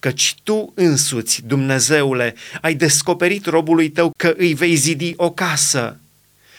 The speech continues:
De aceea a îndrăznit robul tău să se roage înaintea ta. Acum, Doamne,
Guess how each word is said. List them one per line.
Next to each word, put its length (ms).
De 140
aceea 420
a 180
îndrăznit 520
robul 340
tău 200
să 140
se 200
roage 680
înaintea 480
ta. 360
Acum, 520
Doamne, 520